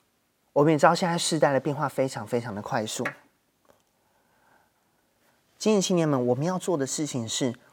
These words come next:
我们要活进应许之地，并且在这快速变动的世代，去到每个不同的文化当中。我指的不是地方，而是文化。你可能，你可能靠着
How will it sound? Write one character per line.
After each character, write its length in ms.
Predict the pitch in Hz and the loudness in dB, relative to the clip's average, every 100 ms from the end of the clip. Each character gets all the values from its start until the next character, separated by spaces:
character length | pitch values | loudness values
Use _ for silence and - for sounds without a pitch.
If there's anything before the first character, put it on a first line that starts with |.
| _ | _
我 100 | 135 | -4
们 140 | 123 143 | -4 -4
要 160 | 151 - | -6 -10
活 200 | - 120 | -2 -2
进 140 | 139 143 | -2 -6
应 60 | |
许 120 | 131 | -8
之 200 | 107 - | -10 -10
地， 240 | 113 135 120 - - _ - | -6 -6 -8 -14 -20 _ 4
并 240 | 233 156 | 4 4
且 340 | - - 104 - _ _ _ - | -2 -6 -8 -10 _ _ _ -2
在 160 | 170 147 | 0 2
这 100 | 165 | 0
快 300 | - 175 156 | 0 -2 0
速 160 | 160 | 0
变 240 | 143 156 139 | 0 0 0
动 160 | 147 | 0
的 80 | 127 | 0
世 220 | 117 143 | -2 -2
代， 300 | 120 127 101 - - | -2 -2 -4 -14 -12
去 400 | - - - 196 | 4 4 6 6
到 180 | 165 175 | 6 6
每 200 | 151 120 | 2 2
个 100 | 131 | 0
不 220 | - 170 | 0 -6
同 160 | - 131 | -4 -4
的 60 | 120 | -2
文 240 | 123 127 | -2 -2
化 200 | 170 123 | 0 0
当 240 | 120 104 | -2 -8
中。 240 | 107 98 104 - - - | -6 -6 -6 -14 -12 8
我 140 | 180 | 8
指 160 | 185 147 | 8 4
的 80 | 139 | 4
不 120 | 143 | 4
是 140 | 170 | -2
地 260 | - 185 135 | -2 -2 -2
方， 240 | - 127 | -2 -2
而 80 | 120 | -4
是 140 | - | 0
文 300 | 139 123 113 | 0 0 -6
化。 260 | 110 127 - - - | -6 -6 -6 -14 2
你 120 | 196 | 4
可 140 | 202 160 | 6 4
能， 200 | 147 139 _ - | 4 -2 _ 0
你 140 | 170 | 2
可 120 | 175 | 4
能 160 | 139 143 - _ _ _ _ | 2 2 -4 _ _ _ _
靠 260 | - - 170 | -2 8 8
着 240 | 147 123 | 10 6